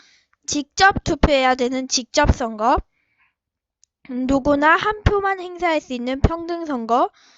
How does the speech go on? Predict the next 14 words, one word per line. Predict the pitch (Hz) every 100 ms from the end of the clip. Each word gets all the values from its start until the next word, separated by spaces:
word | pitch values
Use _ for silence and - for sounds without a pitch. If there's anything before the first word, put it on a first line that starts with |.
| _ _ _ _ _ _
비밀로 | - 302 302 330 370 359 349 339 330 320 277 294 302 302 294
하-, | 294 302
선거할 | - - 320 302 294 285
수 | 269
있는 | 240 247 277
비밀선거, | - 247 269 302 269 220 214 208
이 | 208 240
네 | 226 233
가지의 | 262 302 285 277 269
원칙을 | 240 220 226 285 262 254
지켜 | - - - 254 339 - - _ _
투표해서 | - 311 - 320 277 240 311 370
선출해야 | 381 320 294 - 294 247 233
합니다. | 233 214 185 196 202